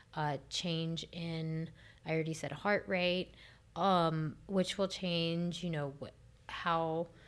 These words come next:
the blood is moving. It's gonna change how your flowing overall. So we've got a multi-system flow going on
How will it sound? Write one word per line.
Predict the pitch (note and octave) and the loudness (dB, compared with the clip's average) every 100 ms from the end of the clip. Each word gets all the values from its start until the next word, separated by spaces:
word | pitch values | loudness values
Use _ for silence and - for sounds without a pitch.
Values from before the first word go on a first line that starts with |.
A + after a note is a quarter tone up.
| - - - | -20 -20 -8
the | D3 | -6
blood | D3 A3 C4 B3 | 0 4 6 6
is | A#3+ A#3 | 2 2
moving. | A#3 A3+ A3+ A3+ A3 G#3 | 2 2 4 4 4 2
It's | - | 0
gonna | - E3 D#3 | -2 -2 -2
change | - E3 E3 E3 D#3+ | -4 -4 -2 -2 -4
how | - E3 D#3 D#3 D#3 D#3 - - - - - - - - - | -4 2 4 4 2 -2 -12 -20 -20 -20 -20 -20 -20 -20 -8
your | G3+ G3 F3 E3+ D#3+ D#3+ D#3+ D3 - - - - - - - - - | 4 8 10 8 8 6 4 2 -4 -12 -14 -16 -18 -20 -20 -20 -14
flowing | - - G#3 G3+ G#3 A3+ D#3+ D3+ D#3 D3+ | -12 -2 4 6 6 6 4 2 0 0
overall. | E3+ D#3 D3+ D3+ - - - | 0 0 0 0 -2 -10 -12
So | - D#3 D3 D3 - | 0 0 0 -6 -6
we've | E3+ - | -6 -2
got | D#3+ | -2
a | D#3+ | 0
multi-system | D#3+ E3+ - E3 D#3 - D#3+ - D#3 D3 D3+ - - - - | 0 -2 0 -2 0 -2 -4 -4 -4 -2 -4 -8 -16 -20 -18
flow | - F3 D#3+ E3 D#3+ D#3 | -6 0 2 4 2 2
going | D3+ C#3+ D3 | -2 -2 -2
on | C#3+ C#3 C#3+ D#3 | -2 -2 -2 -2